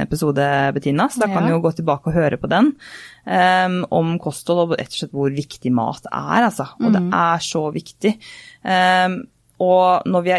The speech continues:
Speaker 1: inne på, når vi er inne på det også, så ønsker jeg jo også å snakke litt rundt, ehm, eh, rundt at vi, det påvirker jo sulthormonene våre også, så vi blir jo mer sultne, eh, i en viss fase, og hvis man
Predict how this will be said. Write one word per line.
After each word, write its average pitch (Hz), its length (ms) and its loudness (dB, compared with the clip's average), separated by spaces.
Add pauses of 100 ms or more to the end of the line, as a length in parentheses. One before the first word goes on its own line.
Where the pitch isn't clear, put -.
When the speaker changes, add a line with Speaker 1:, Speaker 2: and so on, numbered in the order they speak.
Speaker 1:
inne 151 220 0
på, 156 840 0
når 170 120 -2
vi 175 60 2
er 175 120 2
inne 151 140 -6
på - 140 -4
det 160 120 -2
også, 143 240 -4
så 170 140 -2
ønsker 156 220 -4
jeg 170 100 -2
jo 170 100 0
også - 180 -10
å 165 60 -4
snakke 160 200 -10
litt 151 140 -8
rundt, 147 400 -8
ehm, 160 460 -2 (760)
eh, 165 460 0
rundt 165 260 0
at 180 200 -2
vi, 180 340 -2 (140)
det 175 560 -10
påvirker 160 400 2
jo - 0 -
sulthormonene 147 880 -4
våre 165 180 2
også, 226 240 -4
så - 160 -6
vi 202 60 2
blir 165 120 0
jo 175 60 2
mer 180 180 2
sultne, - 760 -2 (480)
eh, 185 640 4
i 180 120 -2
en 185 100 2
viss 180 200 -6
fase, - 380 0 (240)
og 190 340 2
hvis 180 280 -4
man 190 120 2